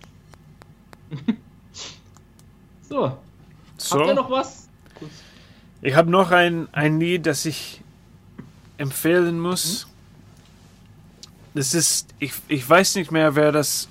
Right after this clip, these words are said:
Speaker 2: Original gemacht hat, ob es No Doubt war oder The Vandals, aber Oi to the World ist, ist auch ein, ein geiles Weihnachtslied. Eine coole Geschichte.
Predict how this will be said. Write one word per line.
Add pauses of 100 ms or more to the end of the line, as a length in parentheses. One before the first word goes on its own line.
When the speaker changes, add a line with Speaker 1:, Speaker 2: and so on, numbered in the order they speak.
Speaker 2:
Original
gemacht
hat, (360)
ob
es
No
Doubt
war (140)
oder
The
Vandals, (460)
aber
Oi
to
the
World (800)
ist,
ist
auch
ein,
ein
geiles
Weihnachtslied. (1800)
Eine
coole
Geschichte.